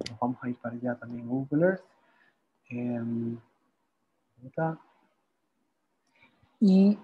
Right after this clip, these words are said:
um, es una parte de, de, bueno, que, que, digamos,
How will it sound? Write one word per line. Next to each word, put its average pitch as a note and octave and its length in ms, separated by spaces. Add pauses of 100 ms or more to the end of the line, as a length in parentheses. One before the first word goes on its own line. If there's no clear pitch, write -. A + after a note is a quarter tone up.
(220)
um, D#3+ 500
es - 540
una F3+ 160
parte E3+ 280
de, D3 360
de, C3+ 500 (200)
bueno, A#2+ 240 (220)
que, A#2+ 160
que, B2 260 (920)
digamos, C3+ 220